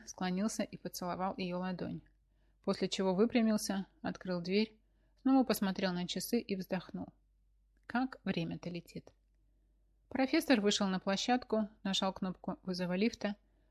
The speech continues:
после чего посмотрел на Зворыкину и махнул рукой. "Все будет хорошо. Теперь от вас все зависит". Она прикрыла дверь и тут же прислонилась к ней лбом.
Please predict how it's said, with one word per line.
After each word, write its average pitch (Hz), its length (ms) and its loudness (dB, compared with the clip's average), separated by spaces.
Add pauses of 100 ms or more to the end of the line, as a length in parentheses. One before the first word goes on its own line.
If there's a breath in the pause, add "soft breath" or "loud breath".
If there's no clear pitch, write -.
(120)
после 277 280 4
чего 196 260 2
посмотрел 180 500 0
на 180 100 0
Зворыкину 202 600 2
и 233 140 -2
махнул 180 400 -2
рукой. 175 400 -4 (720)
"Все 196 280 0
будет 190 260 -2
хорошо. 220 500 2 (460)
Теперь 294 320 4
от 262 200 2
вас 185 260 0
все - 200 -4
зависит". 170 540 -6 (800)
Она 180 220 -2
прикрыла 180 460 -2
дверь 226 340 4 (380)
и 254 100 2
тут 247 240 4
же 262 80 6
прислонилась 185 680 0 (160)
к - 80 -6
ней 175 280 -2
лбом. 175 500 -4